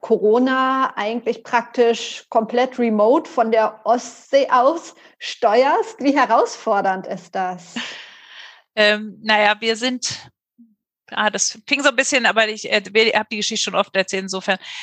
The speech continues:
Speaker 2: wir waren relativ früh im Homeoffice, irgendwie ich sehr schnell, weil mein Sohn aus, ähm, Südtirol kam, da wo Corona sozusagen am Anfang wohl war. <laughs> Manchmal gibt's andere Geschichten, aber es ist wohl so.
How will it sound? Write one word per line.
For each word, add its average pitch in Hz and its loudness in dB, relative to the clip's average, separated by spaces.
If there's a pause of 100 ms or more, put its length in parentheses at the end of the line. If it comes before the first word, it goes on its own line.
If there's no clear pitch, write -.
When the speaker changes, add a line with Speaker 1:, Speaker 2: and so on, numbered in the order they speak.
(140)
Speaker 2:
wir 202 2
waren 240 0
relativ 254 -2
früh 226 -4
im 214 -4
Homeoffice, 233 0
irgendwie 214 -2
ich - -8
sehr 196 2
schnell, 220 0
weil 208 0
mein 190 0
Sohn 190 -6
aus, - -4
ähm, 175 0
Südtirol 208 0
kam, 196 0
da 180 -2
wo 180 -8
Corona 175 -2
sozusagen 170 -4
am 160 -6
Anfang 175 -6 (280)
wohl 196 2
war. 196 2 (320)
<laughs> - -2
Manchmal 220 0
gibt's 185 -6
andere 226 -2
Geschichten, 233 -4
aber 185 -2
es 180 -2
ist - -2
wohl 226 2
so. 285 2